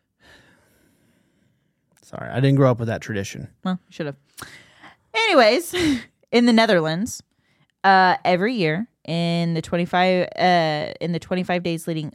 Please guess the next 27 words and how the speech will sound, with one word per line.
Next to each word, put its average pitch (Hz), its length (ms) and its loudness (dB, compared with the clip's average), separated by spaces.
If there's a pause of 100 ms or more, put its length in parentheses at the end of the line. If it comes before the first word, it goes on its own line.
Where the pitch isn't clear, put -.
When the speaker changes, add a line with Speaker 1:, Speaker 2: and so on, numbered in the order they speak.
Speaker 2:
up - 280 0
to - 100 -14
December 165 340 -6
twenty-fifth, 156 480 -8 (400)
Dutch 202 280 0
children 196 480 -2
eagerly 196 360 -4
place 220 580 -8
their 180 240 -2
shoes 233 760 -6 (100)
by 185 300 0
the 233 80 -6
fire, 170 440 -2 (460)
hoping 196 300 0
that 180 140 -2
Sinterklaas - 840 -8 (160)
will 170 120 -6
find 160 300 -6
them 175 200 -6
and 170 200 -6
put - 220 -12
small 214 300 -4
gifts 208 340 -10
in - 80 -12
them. - 220 -12 (2250)
Speaker 1:
S-, - 140 -14 (580)
Sinterklaas? 220 800 -2